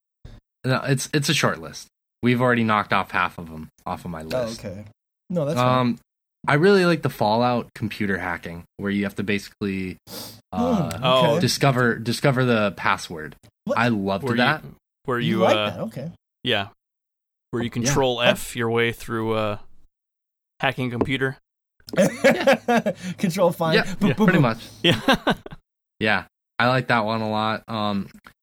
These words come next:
Speaker 1: in the very first Fable, they have a coin mini golf that you play on the tables in certain pubs. I
Speaker 2: Oh.
Speaker 1: really
Speaker 3: Yeah,
Speaker 1: enjoyed
Speaker 3: yeah,
Speaker 1: doing
Speaker 3: yeah.
Speaker 1: that. They had that in the blackjack. I enjoyed that, but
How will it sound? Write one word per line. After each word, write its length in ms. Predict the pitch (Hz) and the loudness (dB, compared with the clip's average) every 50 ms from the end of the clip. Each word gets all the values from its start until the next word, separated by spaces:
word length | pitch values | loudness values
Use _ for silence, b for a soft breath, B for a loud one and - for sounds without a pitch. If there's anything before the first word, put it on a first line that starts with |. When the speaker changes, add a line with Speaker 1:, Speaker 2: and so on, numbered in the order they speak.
| - | -2
Speaker 1:
in 80 | 131 139 | 0 2
the 60 | 139 | 2
very 180 | 127 165 180 180 | 2 2 0 0
first 300 | 180 - 185 156 - - | 2 0 0 0 0 -2
Fable, 420 | - 123 117 120 131 156 180 170 - | -2 0 0 2 2 0 -2 -4 -8
they 200 | - 107 117 117 | -6 -2 0 2
have 260 | 117 117 113 107 104 | 2 2 0 0 0
a 160 | 113 104 101 | 0 -2 -2
coin 480 | 98 - - - 120 120 127 127 117 104 | -2 -6 -4 -4 -2 0 0 2 2 2
mini 220 | 101 107 120 127 | 2 0 0 0
golf 360 | 120 123 127 139 165 - - - | 0 0 0 0 -2 -4 -6 -6
that 140 | 113 90 82 | -6 -6 -6
you 80 | 101 | -8
play 220 | 98 - 120 117 107 | -8 -6 -4 -2 -2
on 140 | 107 104 | -2 -2
the 80 | 101 95 | -4 -4
tables 480 | - - 117 107 107 123 143 139 - - | -6 -6 -8 -6 -4 -4 -4 -4 -4 -4
in 100 | 104 98 | -6 -4
certain 300 | - - 117 101 104 92 | -4 -4 -4 -6 -6 -8
pubs. 520 | - - 104 107 135 156 165 - - - _ _ _ _ _ _ _ _ _ _ _ | -6 -4 -4 -2 -2 -4 -6 -8 -12 -16 _ _ _ _ _ _ _ _ _ _ _
I 340 | - 104 104 107 107 104 104 | -2 0 2 2 2 2 0
Speaker 2:
Oh. 40 | 101 | 0
Speaker 1:
really 160 | 104 107 - | 0 0 2
Speaker 3:
Yeah, 240 | - 107 104 104 - | 2 2 2 2 2
Speaker 1:
enjoyed 100 | 139 143 | 2 2
Speaker 3:
yeah, 80 | 143 147 | 2 0
Speaker 1:
doing 100 | 147 147 | 0 0
Speaker 3:
yeah. 160 | 143 139 131 120 - | -2 -2 -2 -4 -6
Speaker 1:
that. 80 | 127 - _ _ _ _ _ _ - - _ _ _ _ | -8 -12 _ _ _ _ _ _ -20 -20 _ _ _ _
They 80 | - 110 | -4 0
had 220 | 117 123 117 104 | 0 0 0 2
that 240 | - 113 113 120 117 | 2 2 2 2 2
in 80 | 117 117 | 0 -2
the 40 | 101 | -2
blackjack. 680 | - 101 98 101 113 - - 139 151 196 202 - - - _ _ _ _ _ _ - - - - | -2 -2 -2 -2 -2 -2 -4 -4 -4 -6 -8 -14 -20 -20 _ _ _ _ _ _ -20 -20 -16 -8
I 100 | 110 110 | -4 -2
enjoyed 320 | 110 113 104 110 107 104 101 | -2 0 0 0 0 0 0
that, 160 | 110 113 107 | 0 -2 0
but 220 | 101 113 104 92 | 0 -2 -2 -2